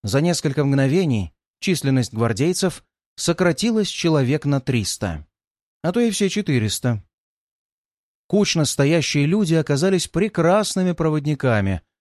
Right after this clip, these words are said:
а потому рождённые моей анима Игнис молнии поражали их десятками, переходя от одного бойца к другому.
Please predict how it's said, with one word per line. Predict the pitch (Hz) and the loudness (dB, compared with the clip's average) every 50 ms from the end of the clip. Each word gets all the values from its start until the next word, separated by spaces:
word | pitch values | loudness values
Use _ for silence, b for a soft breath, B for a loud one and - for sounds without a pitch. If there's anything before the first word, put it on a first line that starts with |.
| _ - | _ -8
а | - 101 | -8 -6
потому | - 110 - 113 123 156 190 139 92 - _ _ _ _ _ _ _ _ _ - | -4 0 0 2 2 2 2 0 -2 -4 _ _ _ _ _ _ _ _ _ -4
рождённые | - 117 143 175 180 151 143 156 196 202 190 170 151 143 139 | 0 2 4 4 2 2 2 2 2 4 4 4 2 2 4
моей | 131 131 127 135 175 180 - - | 2 2 2 2 0 0 -2 0
анима | 160 165 170 165 151 147 143 139 | 0 0 2 2 2 2 2 2
Игнис | 156 185 151 135 135 127 - - | 0 -2 -2 0 0 0 0 0
молнии | 120 127 160 196 190 165 156 147 135 | 0 0 2 2 2 2 2 2 0
поражали | 110 123 120 135 151 156 208 208 202 196 | 2 0 0 0 0 0 0 0 2 0
их | - - 196 190 160 131 | 0 0 -2 -2 -2 -2
десятками, | 131 180 180 - - 175 180 170 143 127 - - 123 117 113 110 - b b b b b _ | 0 -2 0 0 0 0 2 2 0 0 -2 -2 0 2 2 0 -2 b b b b b _
переходя | - 151 147 147 123 143 143 131 135 127 | -4 0 0 0 0 0 0 0 2 0
от | 117 - | 0 0
одного | 117 101 104 107 104 131 180 185 | -2 -2 0 -2 0 0 -2 0
бойца | 165 170 156 139 - - - 147 151 | 0 0 0 -2 -2 -2 -2 -2 -2
к | 135 | -2
другому. | 113 120 127 131 123 117 113 104 98 95 90 85 82 78 | -2 -2 -2 -2 0 0 0 0 0 -2 -2 -4 -6 -8